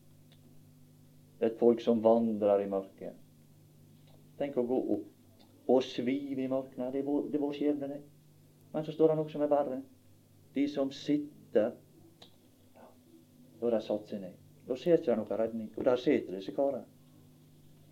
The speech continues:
De som sitter i dødsskyggens land. Så sitter de der.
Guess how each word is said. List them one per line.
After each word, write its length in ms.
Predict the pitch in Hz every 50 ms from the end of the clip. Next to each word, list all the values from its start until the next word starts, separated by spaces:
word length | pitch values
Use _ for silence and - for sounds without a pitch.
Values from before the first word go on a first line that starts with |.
| - - -
De 80 | 131 135
som 180 | - 135 131 123
sitter 680 | - - 135 143 - - - - - 107 104 98 107 - - - - - - - - - - - -
i 80 | 113 113 110
dødsskyggens 720 | 123 120 113 - - - 107 98 98 101 104 98 98 98 - - - - - - -
land. 400 | 113 107 104 98 101 - - - - - - - - - - - - - - - - - - - - _ _ _ - -
Så 80 | - -
sitter 280 | - 120 101 - - 87
de 100 | 92 101
der. 100 | 107 107